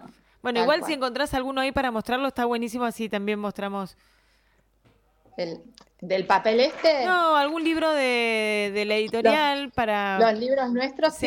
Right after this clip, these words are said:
Speaker 1: Sí.
Speaker 2: los tenemos acá. Les puedo mostrar, si quieren. A ver, no sé si se ve
Speaker 1: Sí,
Speaker 2: ahí.
Speaker 1: se ve
Speaker 2: Este,
Speaker 1: perfecto.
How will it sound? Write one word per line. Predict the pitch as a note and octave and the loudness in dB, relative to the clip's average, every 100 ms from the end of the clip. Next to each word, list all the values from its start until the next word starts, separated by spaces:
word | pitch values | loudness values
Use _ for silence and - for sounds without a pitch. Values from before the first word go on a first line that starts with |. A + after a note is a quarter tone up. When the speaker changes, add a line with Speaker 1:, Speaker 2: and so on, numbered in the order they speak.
| A#3 | 0
Speaker 1:
Sí. | |
Speaker 2:
los | G#3+ - | 0 -2
tenemos | A3+ C4+ D4+ C#4+ | -4 -2 -2 -2
acá. | B3+ A#3+ D4+ E4+ E4+ | -2 2 2 2 -2
Les | G#3 | -10
puedo | - B3+ | -4 -2
mostrar, | B3 A#3 - B3+ C4+ C#4 _ | 0 -4 -2 -2 0 -4 _
si | G#3+ | -18
quieren. | - A#3+ C4 C#4 C#4+ D4 | -4 -2 0 -2 -6 -10
A | F3+ | -6
ver, | G3+ C4+ | -6 -6
no | G#3+ | -10
sé | G#3 B3+ | -14 -18
si | - A#3 | -12 -12
se | - G#3 | -10 -10
ve | A3 C4 | -8 -6
Speaker 1:
Sí, | - G3 | -2 0
Speaker 2:
ahí. | A3+ | 2
Speaker 1:
se | G#3 | 2
ve | G3 | 2
Speaker 2:
Este, | F3+ | -2
Speaker 1:
perfecto. | F3+ - F3+ E3+ G#3+ F3 | -6 -6 -6 -6 -6 -6